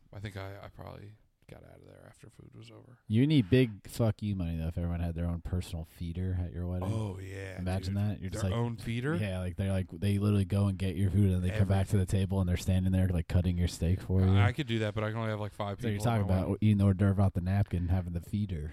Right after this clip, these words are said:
Speaker 1: Yeah,
Speaker 2: That,
Speaker 1: a
Speaker 2: that,
Speaker 1: feeder.
Speaker 2: I wanna have feeders at my wedding. It looks like I'm only gonna be able to invite, like, three people if I'm hiring feeders, but
Speaker 1: Yeah, that's what I'm saying. If I do that, I'm gonna have five people at my wedding,
Speaker 2: Unless you
Speaker 1: tops.
Speaker 2: pay someone to follow you around and feed your friends and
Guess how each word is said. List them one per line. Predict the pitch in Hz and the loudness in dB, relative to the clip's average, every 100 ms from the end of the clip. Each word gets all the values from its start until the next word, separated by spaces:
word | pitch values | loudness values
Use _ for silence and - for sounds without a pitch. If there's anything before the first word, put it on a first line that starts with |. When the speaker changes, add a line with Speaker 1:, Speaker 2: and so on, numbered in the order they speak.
| - | -6
Speaker 1:
Yeah, | 107 117 113 120 | -2 0 2 0
Speaker 2:
That, | |
Speaker 1:
a | 104 | -2
Speaker 2:
that, | 123 | -2
Speaker 1:
feeder. | 113 107 95 | -2 -2 -2
Speaker 2:
I | 104 | 4
wanna | 131 120 | 6 6
have | 92 | 2
feeders | 104 92 87 82 | -2 -2 -2 -4
at | 78 | -6
my | 82 | -4
wedding. | 80 78 80 85 - - | -4 -4 -6 -8 -12 -4
It | 117 | 2
looks | 135 | 4
like | 131 | 6
I'm | |
only | 120 113 | 6 4
gonna | 107 101 | 4 2
be | |
able | 101 95 | 2 0
to | 90 | 0
invite, | 98 90 | 0 -2
like, | 87 85 | -2 -2
three | 95 85 | -2 0
people | 95 90 82 | -2 -2 -2
if | 82 | -2
I'm | 82 | -2
hiring | 85 85 82 | -2 -2 -4
feeders, | 82 85 90 107 107 - | -4 -2 -2 -4 -6 -6
but | - 76 - | -8 -8 -4
Speaker 1:
Yeah, | 113 123 | 0 2
that's | 110 117 | 0 0
what | 127 | 2
I'm | 123 | 4
saying. | 131 117 107 | 4 2 0
If | 104 | -2
I | 117 | -2
do | 120 | -2
that, | 123 120 | 0 0
I'm | 110 | -2
gonna | 113 | -2
have | 107 | -4
five | - 110 101 | -4 -4 -4
people | 110 - | -4 -6
at | 104 | -6
my | 104 | -6
wedding, | 104 101 101 | -6 0 6
Speaker 2:
Unless | 113 107 | 8 8
you | 101 | 6
Speaker 1:
tops. | |
Speaker 2:
pay | 104 117 | 8 6
someone | - 98 90 90 | 6 6 6 4
to | 85 | 2
follow | 104 95 | 2 2
you | 92 87 | 2 2
around | 90 92 90 | 0 0 -2
and | 80 | -4
feed | - 90 87 | -4 -4 -2
your | 82 | -4
friends | - 90 90 80 | -2 0 0 -2
and | 80 80 | -4 -6